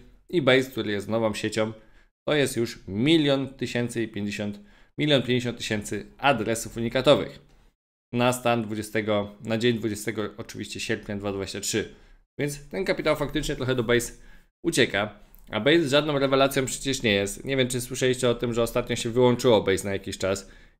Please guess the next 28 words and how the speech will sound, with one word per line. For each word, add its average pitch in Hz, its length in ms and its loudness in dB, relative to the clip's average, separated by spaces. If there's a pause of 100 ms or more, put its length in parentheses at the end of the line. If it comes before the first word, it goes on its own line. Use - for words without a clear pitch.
i 123 40 0
nie 120 160 4
dało 113 240 6
się 107 380 0
wysłać 110 320 0
transakcji, 110 500 -2
bo 117 140 -2
po 139 120 -8
prostu 131 340 0
blockchain 120 380 0
nie 120 100 0
działał. 95 320 2
Także 104 320 -2
biorą 120 360 2
przykład 117 380 -4
chyba 113 200 -4
z - 80 -4
Solany, 101 380 2
do 95 100 -6
której 107 280 -2
zaraz 104 300 -2
przejdę. 98 400 0 (600)
No 110 140 -2
i 151 60 -2
niestety, 123 400 -2
ale 110 160 2
ta 95 120 -4
sieć 104 300 -6